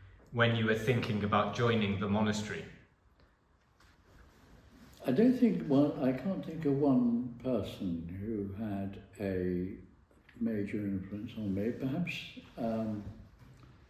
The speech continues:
Speaker 2: well, Thomas Cullinan, whom I'd known in the, in the school. I, um, I was twenty-five when I joined. I think what helped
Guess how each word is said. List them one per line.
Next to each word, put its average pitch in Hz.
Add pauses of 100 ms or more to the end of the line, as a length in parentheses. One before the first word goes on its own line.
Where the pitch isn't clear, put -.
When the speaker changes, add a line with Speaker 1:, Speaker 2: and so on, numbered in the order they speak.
(360)
Speaker 2:
well, 127
Thomas 120 (100)
Cullinan, 92
whom 120
I'd 104
known 104
in 98
the, 95 (200)
in 107
the 98
school. 123 (160)
I, 107 (880)
um, 101 (1040)
I 131
was 101
twenty-five 120
when 104
I 98 (720)
joined. 175 (1300)
I -
think -
what 117
helped -